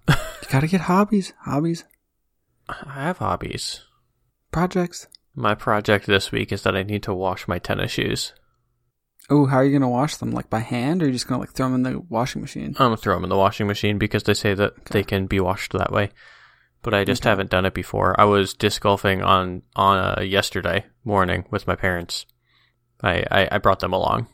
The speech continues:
Speaker 1: 'cause I knew that my mom would like walking around in nature, and my dad would probably get a kick out of playing.
Speaker 2: Mm-hmm.
Speaker 1: So, so I brought them along, and there was just this one particularly small marshy part.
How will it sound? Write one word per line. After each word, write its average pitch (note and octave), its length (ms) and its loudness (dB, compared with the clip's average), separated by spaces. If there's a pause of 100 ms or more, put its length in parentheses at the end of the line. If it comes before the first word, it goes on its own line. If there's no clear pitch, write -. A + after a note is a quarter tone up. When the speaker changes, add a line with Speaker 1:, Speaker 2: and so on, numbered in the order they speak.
(120)
Speaker 1:
'cause G2 200 -4
I F#2 60 2
knew F#2 120 0
that F#2 160 -2
my F#2 80 2
mom F#2 220 2
would F2+ 160 -2
like F2+ 240 0
walking F#2 280 0
around F2+ 320 -2
in F#2 120 -4
nature, F#2 520 -2
and G2 140 -4
my G2 80 0
dad F#2+ 240 0
would F#2 100 -2
probably G2 220 -2
get G2 140 -4
a - 40 -10
kick - 220 -4
out G2 80 -2
of G2 80 -2
playing. G2+ 320 0 (640)
Speaker 2:
Mm-hmm. C#3+ 360 2 (360)
Speaker 1:
So, F2+ 320 0
so A2+ 120 0
I G#2+ 40 2
brought B2 200 4
them G#2+ 120 2
along, F#2 460 4 (720)
and F#2+ 240 -2
there F#2+ 120 0
was F#2+ 120 -2
just - 220 -4
this - 200 -10
one A2+ 240 2
particularly G#2+ 760 -2
small G2 380 0
marshy F#2 520 -2
part. G2 460 -2